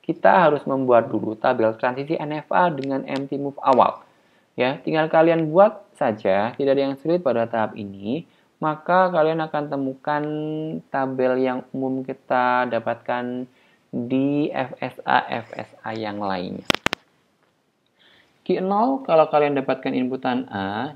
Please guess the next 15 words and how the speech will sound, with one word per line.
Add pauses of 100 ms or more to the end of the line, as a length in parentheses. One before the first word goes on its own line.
dia
akan
kembali
ke
dirinya
sendiri. (160)
Kemudian
dari
Q
nol, (320)
untuk
inputan
B
ternyata
tidak